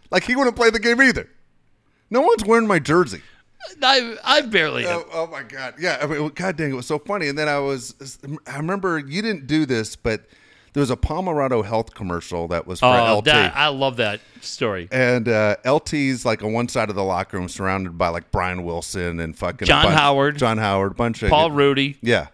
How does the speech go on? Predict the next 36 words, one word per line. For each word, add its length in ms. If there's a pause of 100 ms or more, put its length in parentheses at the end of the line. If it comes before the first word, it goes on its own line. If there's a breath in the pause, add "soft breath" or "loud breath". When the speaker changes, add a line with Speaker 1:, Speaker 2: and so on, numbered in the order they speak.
(180)
Speaker 1:
bunch 180
of 80
San 160
Diego 140
media 320
types. 400
And 240
then 380
Mike 320
and 100
I 140
are 80
in 80
the 80
background 600
acting 220
like 140
we're 100
part 180
of 60
the 80
media 240
too, 400 (400 soft breath)
interviewing 480
Jeremy 280
Cleary. 400
But 100
we 120
aren't 160
Speaker 2:
Yeah. 100
Speaker 1:
supposed 140
to 60
be 100
talking 460
at 80
all. 160